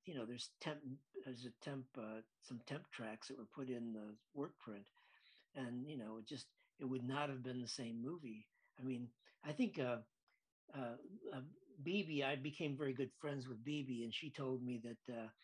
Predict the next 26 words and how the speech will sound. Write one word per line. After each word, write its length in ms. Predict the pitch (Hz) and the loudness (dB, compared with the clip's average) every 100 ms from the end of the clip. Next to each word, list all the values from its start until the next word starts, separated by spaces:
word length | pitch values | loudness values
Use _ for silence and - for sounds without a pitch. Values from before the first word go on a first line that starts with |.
| - - - - _ _ _ _ | -20 -20 -20 -20 _ _ _ _
that, 140 | 127 113 127 | -4 -4 -4
uh, 180 | 113 113 | -4 -2
she 300 | - 147 123 - - | -2 -2 -4 -6 0
bumped 300 | 143 135 147 | 0 2 2
into, 540 | 131 123 127 120 120 113 | 2 2 0 0 0 0
uh, 60 | |
Walter 440 | 113 127 131 131 123 | 0 0 0 -2 -4
Pidgeon, 380 | 156 143 131 117 | -4 -2 0 -2
and 160 | 113 113 - | -2 -4 -6
they 80 | 123 | -6
talked 340 | 120 123 120 | -2 -2 -2
about 260 | 123 120 117 | -4 -2 -2
Forbidden 380 | 120 107 117 120 | -4 -4 -2 -4
Planet, 340 | - 120 117 120 - | -4 -4 -4 -6 -8
and, 80 | 113 - - - _ - | -10 -12 -20 -20 _ -4
and 140 | 127 | 2
Walter 540 | 123 143 139 143 123 123 | 6 6 6 2 2 -2
said 340 | - 139 120 | -4 -2 0
to 60 | 120 | -2
her 340 | - 147 131 - - - _ | -2 0 0 -2 -12 -20 _
that, 160 | 139 117 - | -4 -4 -4
that, 200 | 127 151 | -4 -4
that 160 | 120 - | -4 2
they 120 | 131 | 2
saved 640 | - - 151 139 127 | 2 2 4 6 4
the 60 | 120 | -4